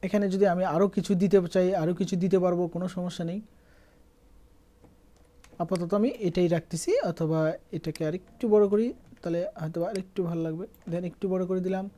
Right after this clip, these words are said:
এখান থেকে এক্সট্রা লাইট না করে শুধু লাইট করে দিই।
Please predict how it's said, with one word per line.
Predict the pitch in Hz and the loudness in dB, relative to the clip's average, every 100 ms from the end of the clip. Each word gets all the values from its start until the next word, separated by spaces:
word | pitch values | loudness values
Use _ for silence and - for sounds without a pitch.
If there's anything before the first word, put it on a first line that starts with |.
| - - - - - | -20 -20 -20 -20 -12
এখান | 175 214 196 | -4 -2 0
থেকে | 190 185 - | 0 0 0
এক্সট্রা | 214 - - - 254 | -4 -6 -8 -2 2
লাইট | 190 208 247 - | 4 4 2 0
না | 240 | -2
করে | 220 202 320 | 2 2 0
শুধু | - - 226 | -4 -2 4
লাইট | 233 208 - | 6 6 4
করে | 202 202 | 2 2
দিই। | 254 | -2